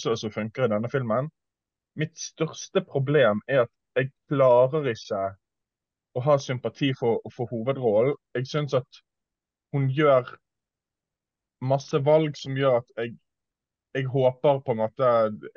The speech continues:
det motsatte, da. Jeg, jeg håper at det, det går dri-, dri-, drit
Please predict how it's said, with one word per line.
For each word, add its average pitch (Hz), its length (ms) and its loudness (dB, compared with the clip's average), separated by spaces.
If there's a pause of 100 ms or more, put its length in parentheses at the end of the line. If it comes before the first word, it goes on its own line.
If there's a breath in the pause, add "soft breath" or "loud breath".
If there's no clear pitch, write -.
(120)
det 127 80 -4
motsatte, 127 560 -4
da. 117 60 2 (1000)
Jeg, 131 140 0 (260)
jeg 139 160 2
håper 147 240 4
at 165 80 -2
det, 147 80 2 (140)
det 135 100 -2
går 135 240 2
dri-, 113 160 -4 (240)
dri-, 101 400 -4
drit 113 240 -6